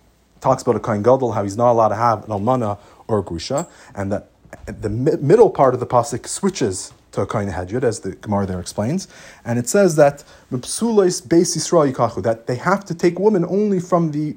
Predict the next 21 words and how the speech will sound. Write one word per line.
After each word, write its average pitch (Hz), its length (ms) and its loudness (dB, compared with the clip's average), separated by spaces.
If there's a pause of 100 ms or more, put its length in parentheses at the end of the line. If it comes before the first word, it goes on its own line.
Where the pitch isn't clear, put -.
(140)
uh, 127 180 0
from 135 220 -4
the 135 60 0
Mepsulos 180 560 -4
Beis 180 200 2
Yisrael, 196 220 0
from 170 80 0
the 151 60 0
virgins 175 380 0
of 156 120 0
the 147 60 0
Zera 147 340 2
Yisrael, 98 380 -2 (460)
which - 160 -4
the 110 100 -2
Gemara 156 360 2
understands 175 500 0
to - 80 -2
mean 247 200 2
is 151 300 4 (500)
that 151 320 4